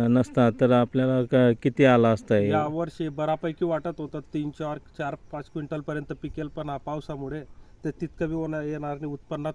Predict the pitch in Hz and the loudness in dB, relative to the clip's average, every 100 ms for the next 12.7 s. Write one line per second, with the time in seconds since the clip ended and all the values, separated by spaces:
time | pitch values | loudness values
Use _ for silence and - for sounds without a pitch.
0 | - 156 147 131 123 113 104 - - - | -8 -8 -4 -6 -6 -10 -12 -18 -18 -8
1 | 127 113 113 113 120 170 170 143 135 131 | -6 -6 -4 0 0 0 -2 -4 -4 -6
2 | 131 139 135 156 151 160 147 139 127 127 | -6 -6 -4 -6 -4 -4 -6 -8 -8 -8
3 | - 131 113 117 107 - - - - - | -8 -8 -8 -10 -14 -16 -20 -20 -18 -2
4 | 131 123 - 120 131 127 123 113 107 - | 0 0 -2 -12 -10 -10 -10 -14 -16 -20
5 | - - 127 107 139 139 127 123 110 120 | -10 2 2 4 6 8 8 6 4 2
6 | 113 110 113 110 156 147 165 143 165 156 | 2 2 -2 0 -2 -2 -4 0 2 2
7 | 156 147 143 156 143 139 131 139 135 135 | 0 -6 -4 -4 -6 -6 -8 -8 -6 -6
8 | - 151 147 139 131 113 113 127 110 180 | -6 -8 -6 -8 -8 -8 -8 -8 -10 -12
9 | 147 117 113 110 110 101 156 151 143 131 | -4 -2 0 0 -2 -2 -6 -6 -4 -4
10 | 131 139 139 151 147 135 127 147 - 139 | -4 -6 -6 -6 -4 -6 -6 -8 -8 -8
11 | 135 139 127 123 - - - - 131 147 | -8 -8 -10 -12 -18 -20 -20 -8 -4 -2
12 | 156 151 160 156 135 131 123 | -2 -6 -6 -6 -6 -6 -10